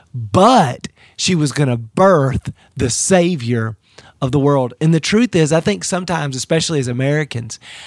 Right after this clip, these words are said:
our expectations are, "Well, if I become a Christian, then everything in my life is gonna go fantastic,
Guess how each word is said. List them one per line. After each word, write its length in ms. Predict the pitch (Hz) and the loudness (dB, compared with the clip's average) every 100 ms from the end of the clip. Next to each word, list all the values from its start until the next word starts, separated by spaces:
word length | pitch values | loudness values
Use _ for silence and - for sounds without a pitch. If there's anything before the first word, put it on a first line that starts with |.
| - - | -10 0
our 280 | 160 190 - | 0 0 -2
expectations 1200 | 185 - - - 139 - 156 185 180 - 139 131 | -4 -4 -6 -2 -4 0 0 0 -2 -4 -4 -2
are, 340 | 143 131 127 120 - - | 0 2 0 -4 -10 -2
"Well, 140 | 160 | 0
if 100 | 143 | 2
I 120 | 151 139 | 2 0
become 360 | 135 180 185 | 0 0 0
a 60 | 135 | -2
Christian, 840 | - - 233 - - 160 143 127 - - | -2 2 2 0 -2 0 0 -2 -10 -14
then 160 | 139 151 | -2 0
everything 460 | 156 196 214 202 190 | 2 2 0 0 0
in 100 | 165 | 0
my 140 | 151 | -2
life 400 | 143 156 160 147 | 0 0 -2 -4
is 120 | 135 | -8
gonna 200 | 135 135 | -4 -4
go 180 | 131 127 | -2 -4
fantastic, 1040 | - 123 113 - - 190 160 - 117 - | -2 -2 -2 -6 -2 -2 -2 -10 -12 -16